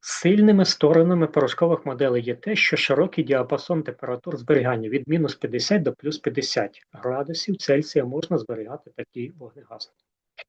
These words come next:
Можливість гасіння пожеж класів А, Б, С, Е. Можливість застосування як на об'єктах нерухомості, так і на транспортних засобах. Міцний корпус, низька ціна, дешевший, чим вуглекислотні.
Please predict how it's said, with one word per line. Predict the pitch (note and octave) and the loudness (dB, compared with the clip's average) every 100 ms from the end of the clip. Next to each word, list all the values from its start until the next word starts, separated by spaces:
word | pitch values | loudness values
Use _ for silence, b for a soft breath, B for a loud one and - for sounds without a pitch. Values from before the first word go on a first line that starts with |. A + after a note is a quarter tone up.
| _ _ | _ _
Можливість | G#3+ G#3 A#3 D3+ | 4 8 8 6
гасіння | D3+ - F3+ D3+ | 4 4 2 2
пожеж | C#3+ C3 G3 - | 2 2 2 2
класів | D3+ D3 - - - - | 2 2 2 0 -2 -8
А, | D3+ F3+ | -10 -10
Б, | B2+ A#2+ D3 | -8 -6 -6
С, | - B2+ A#2 - | -6 -6 -6 -8
Е. | - G#2+ _ _ _ _ _ B B B - | -14 -14 _ _ _ _ _ B B B -6
Можливість | C3+ G3 G#3 D#3 | 2 6 6 6
застосування | D#3 D#3 - D3 F#3+ F#3+ | 4 2 2 2 2 0
як | C#3+ D#3+ D#3+ | 0 0 0
на | D3 | -6
об'єктах | B2 C#3+ B2 D3 - | -6 -6 -4 -6 -6
нерухомості, | C#3 A#2+ A2 D#3 F#3+ F3+ - D#3 | -4 -4 -2 -4 -4 -8 -4 -4
так | - E3+ - | 0 -4 -4
і | |
на | D3+ D#3 | -8 -6
транспортних | - C3 C3+ - - - B2 | -4 -4 -4 -10 -14 -14 -4
засобах. | C3 C#3 - A#2 G#2 _ _ _ D3+ | 0 0 -2 -16 -20 _ _ _ -4
Міцний | C#3+ C#3+ B2 | -2 0 -2
корпус, | - E3 - G3 - _ | 2 0 0 -12 -14 _
низька | C#3+ B2+ A#2+ - C#3+ | -10 -8 -8 -6 -8
ціна, | - D3 B2 A2 G#2+ _ B B | -4 -4 -4 -6 -12 _ B B
дешевший, | - D3+ - C3+ D3+ E3 F#3+ | -2 0 2 2 2 2 -2
чим | - - B2+ | 0 -2 -2
вуглекислотні. | A#2+ C3+ C3 - C#3 - A#2+ - | -2 -4 -6 -6 -6 -6 -10 -10